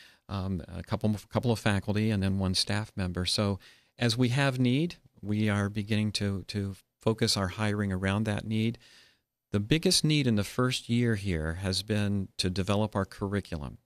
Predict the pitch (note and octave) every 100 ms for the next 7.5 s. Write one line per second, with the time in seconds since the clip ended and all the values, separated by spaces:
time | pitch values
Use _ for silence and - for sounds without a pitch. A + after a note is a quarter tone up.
0 | _ - G#2+ F#2 F2 - - _ _ G#2
1 | G#2+ - D3+ C#3+ B2 G#2 G#2 A#2+ A#2 G#2
2 | F2+ F#2+ - B2 B2+ A#2+ G2+ G2 A#2+ G#2
3 | F#2+ G#2+ A#2 A2 G2 D#2+ G2+ G#2 G#2 A2
4 | G#2 - G2+ B2 D3+ B2 G2+ G#2+ G#2 A#2
5 | - G2+ F#2 F#2 G2+ F#2 F2+ F2+ F#2 G2
6 | G#2+ G2+ F2+ F2 C#2+ F2+ - F#2+ F#2 F2+
7 | F2+ F#2 F2 D#2+